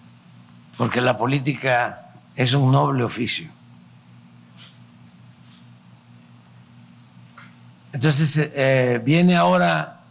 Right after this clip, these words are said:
eh, el señor Kerry, eh, ya está aquí,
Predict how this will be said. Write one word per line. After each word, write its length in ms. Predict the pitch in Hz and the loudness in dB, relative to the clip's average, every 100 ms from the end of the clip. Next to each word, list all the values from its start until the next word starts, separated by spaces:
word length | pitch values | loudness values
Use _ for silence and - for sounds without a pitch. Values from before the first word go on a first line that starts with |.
| _ - | _ -6
eh, 580 | 117 117 107 101 90 87 - - - - - - - | -2 0 -2 -2 -6 -10 -20 -20 -20 -20 -20 -20 -8
el 60 | - | -2
señor 280 | 117 143 | 0 0
Kerry, 480 | - 160 147 160 226 - - _ - - - - - - | 0 -2 0 -4 -6 -12 -20 _ -20 -20 -20 -20 -20 -12
eh, 420 | 101 95 95 101 | -8 -8 -6 -2
ya 120 | 147 | -2
está 200 | 147 - | 0 -4
aquí, 400 | 139 - 185 254 | -4 -2 -2 -4